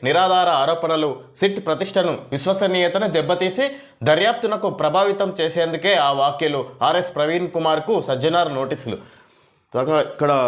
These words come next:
కేటీఆర్ విధంగా విచారణ నిమిత్తం విధంగా స-, ఆర్ఎస్ ప్రవీణ్ కుమార్ విధంగా బి-,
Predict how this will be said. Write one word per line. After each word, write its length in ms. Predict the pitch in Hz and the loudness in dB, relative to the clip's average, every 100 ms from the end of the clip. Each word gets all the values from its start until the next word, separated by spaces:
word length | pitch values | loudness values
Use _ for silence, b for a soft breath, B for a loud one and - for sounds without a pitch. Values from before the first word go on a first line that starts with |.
| 113 110 - - | 2 -2 -4 -2
కేటీఆర్ 500 | 151 156 185 180 175 | 0 2 2 2 0
విధంగా 460 | 170 139 131 143 | -2 -4 -4 -2
విచారణ 540 | 143 127 147 151 151 147 | -2 0 0 0 0 -2
నిమిత్తం 520 | 131 131 131 170 143 | -2 -2 -2 -2 0
విధంగా 380 | 135 139 123 - | 0 2 0 0
స-, 340 | - 120 110 98 B B B - | -2 -2 0 -4 B B B 0
ఆర్ఎస్ 360 | 127 160 - 147 | 2 2 -2 -2
ప్రవీణ్ 340 | 143 165 160 | 0 -2 -4
కుమార్ 340 | 160 151 170 | -2 0 0
విధంగా 400 | 156 143 147 143 | 0 -2 0 0
బి-, 440 | 110 117 135 120 | 0 -2 0 0